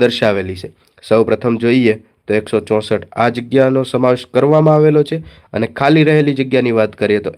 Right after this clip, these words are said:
એકસો ને એકસઠ જેટલી, ઓલા, એકસો ને એક જેટલી જગ્યાઓ હાલ ખાલી છે તેવું અહીંયા માહિતીથી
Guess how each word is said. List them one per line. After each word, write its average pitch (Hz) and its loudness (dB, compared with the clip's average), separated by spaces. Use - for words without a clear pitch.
એકસો - -2
ને 110 -4
એકસઠ 135 -2
જેટલી, 120 -2
ઓલા, 107 -4
એકસો 123 0
ને 147 -2
એક 156 0
જેટલી 127 -2
જગ્યાઓ 107 0
હાલ 104 -2
ખાલી 135 2
છે 107 -2
તેવું 110 2
અહીંયા 107 0
માહિતીથી 104 -4